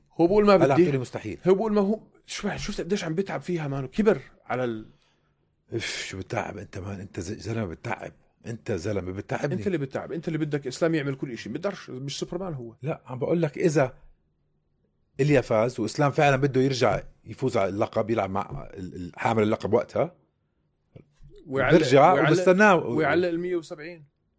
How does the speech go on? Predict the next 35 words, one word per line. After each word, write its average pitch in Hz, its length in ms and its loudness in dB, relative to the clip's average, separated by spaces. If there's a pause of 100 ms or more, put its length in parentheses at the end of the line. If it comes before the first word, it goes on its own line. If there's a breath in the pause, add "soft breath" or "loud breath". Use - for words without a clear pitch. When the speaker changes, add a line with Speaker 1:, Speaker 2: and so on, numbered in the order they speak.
(120)
Speaker 2:
ليش 147 200 0
يعلق 208 260 0
المية 170 160 -2
وسبعين، 175 380 -8
مان؟ 180 200 -12
Speaker 1:
قديش 147 220 2
بدهم 196 200 0
يستنوا 208 440 0
هم؟ 208 200 -4
بنفعش، 226 580 -6
مان. 185 140 -2
Speaker 2:
مان، 175 80 -4
Speaker 1:
اسمع. 165 320 4
Speaker 2:
لو 139 100 4
بيلعب 165 220 6
مرتين 190 280 4
بالسنة 185 280 6
Speaker 1:
ه-، - 20 4
Speaker 2:
ما 185 120 6
فيها 208 240 2
شيء. 208 180 0
Speaker 1:
هاي 185 320 2
الاستوا-، 135 400 0
هاي 165 160 4
الازدواجية 120 1000 -4
Speaker 2:
طارق. 135 320 4
Speaker 1:
زبطت 180 380 -2
مع 120 100 -2
نونيز. 127 680 -4 (120)
Speaker 2:
طارق، 139 260 4
كل 180 280 2
بطل 180 260 6
بدافع 151 320 2
مرة 147 180 0
بالسنة. 151 440 -4